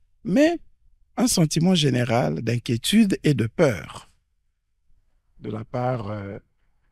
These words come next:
de la population au regard d'un certain nombre d'informations qui auraient été mises à leur disposition faisant état d'une vente des terres congolaises au Rwanda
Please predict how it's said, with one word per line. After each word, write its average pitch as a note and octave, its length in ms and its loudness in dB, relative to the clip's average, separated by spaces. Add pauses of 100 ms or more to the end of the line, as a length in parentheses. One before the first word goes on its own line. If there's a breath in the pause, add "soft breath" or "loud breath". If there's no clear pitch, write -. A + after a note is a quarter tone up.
(140)
de A#2+ 120 -8
la A2+ 160 -2
population A#2 880 -2 (880)
au C3 140 -2
regard D3+ 380 4
d'un D3 100 4
certain C3+ 380 0
nombre C#3+ 180 2
d'informations A#2 1000 -4 (440)
qui D#3 60 -8
auraient C3 200 -2
été C3 140 -2
mises C3 220 0
à G2+ 60 -2
leur A#2+ 200 -4
disposition G#2 840 -4 (640 soft breath)
faisant A#2+ 400 0 (120)
état A#2+ 460 -4 (920)
d'une C#3 240 2
vente B2 420 0
des G#2+ 160 -4
terres A#2+ 460 -2
congolaises G#2 760 -6 (1120)
au C#3 100 6
Rwanda A#2+ 680 -2